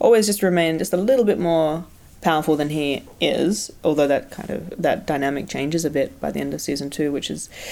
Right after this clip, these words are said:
which was great to play with. But someone that she can sort of control or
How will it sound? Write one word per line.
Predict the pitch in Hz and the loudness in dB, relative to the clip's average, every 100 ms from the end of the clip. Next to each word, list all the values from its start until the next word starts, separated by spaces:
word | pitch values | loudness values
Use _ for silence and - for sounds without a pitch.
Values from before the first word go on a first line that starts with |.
| - - | -12 -8
which | - 175 | 0 2
was | 151 | 2
great | - 160 - - | 4 4 2 -2
to | 170 | -2
play | 151 - 143 | -2 0 0
with. | 143 - - - - - - - | 2 -2 -4 -8 -20 -18 -20 -10
But | - 180 - - 202 | 0 0 0 -8 0
someone | 233 220 196 | 2 4 4
that | 185 | 4
she | - 180 | 2 0
can | 175 165 160 151 143 - - - - | 2 2 2 -2 -6 -10 -16 -18 -14
sort | - - | -10 -8
of | - | -4
control | 170 - 226 208 185 165 | -2 4 6 6 6 6
or | 147 143 | 6 4